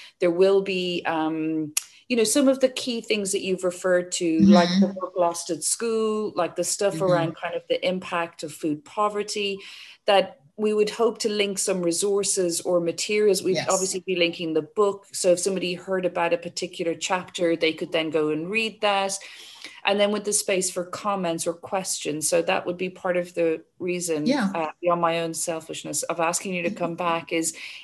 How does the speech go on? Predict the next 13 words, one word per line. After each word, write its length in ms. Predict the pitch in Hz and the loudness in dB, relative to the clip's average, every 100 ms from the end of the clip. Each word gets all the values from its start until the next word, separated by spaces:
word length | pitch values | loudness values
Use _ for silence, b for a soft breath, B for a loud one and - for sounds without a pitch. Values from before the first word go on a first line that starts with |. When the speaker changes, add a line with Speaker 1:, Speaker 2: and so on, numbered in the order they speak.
| - | 0
Speaker 1:
if 160 | 190 - | 2 2
people 280 | 220 196 190 | -4 -2 -2
had 300 | 190 190 190 | 0 0 0
more 320 | 185 185 180 | -2 0 0
that 180 | 170 - | 0 2
they 140 | 170 | 0
wish 280 | 170 170 - | 0 -4 -4
to 220 | 190 - _ - | -6 -6 _ -4
bring 400 | 185 185 185 180 | 0 2 2 0
or, 180 | 160 156 | 2 2
or 160 | 170 165 | 0 -2
to 140 | - | -4
think 400 | 165 185 175 - | -2 -2 -4 -8